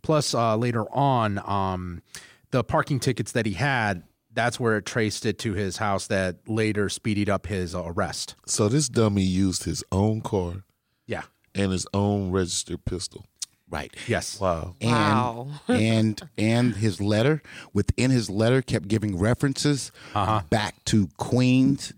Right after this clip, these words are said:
Speaker 3: to where the original shootings were,
Speaker 1: Oh, yeah.
Speaker 3: which was originally by him.
Speaker 2: Wow.
Speaker 3: So
Speaker 1: Uh-huh.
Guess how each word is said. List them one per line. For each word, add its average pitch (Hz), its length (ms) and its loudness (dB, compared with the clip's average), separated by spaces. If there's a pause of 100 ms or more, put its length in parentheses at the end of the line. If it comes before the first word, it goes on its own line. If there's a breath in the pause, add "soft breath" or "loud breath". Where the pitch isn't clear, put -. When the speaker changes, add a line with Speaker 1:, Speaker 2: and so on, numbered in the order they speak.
Speaker 3:
to 110 100 2
where 107 140 4
the 101 140 4
original 110 420 2
shootings 127 480 2
were, 131 280 4 (120)
Speaker 1:
Oh, 175 140 4
yeah. 110 280 4
Speaker 3:
which 92 140 2
was 95 120 -6
originally 107 540 4
by 87 320 -2
him. 117 400 0 (380)
Speaker 2:
Wow. 82 320 -2
Speaker 3:
So 110 400 4
Speaker 1:
Uh-huh. 196 140 2